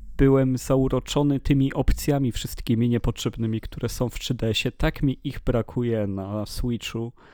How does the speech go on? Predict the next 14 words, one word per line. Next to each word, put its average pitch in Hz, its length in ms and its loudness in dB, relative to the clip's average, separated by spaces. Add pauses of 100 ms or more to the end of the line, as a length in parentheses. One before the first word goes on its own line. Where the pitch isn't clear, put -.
(560)
Te 123 240 4
zmiany, 143 800 4 (100)
e, - 40 -12 (580)
tematu 123 420 0
konsoli, 123 760 -2
to, 127 240 0
że 127 180 0
tam 127 280 0
były 127 480 -2
dodatki 123 560 0
w - 40 -2
stylu 127 340 0
Mi 135 180 4
Plaza, 113 760 2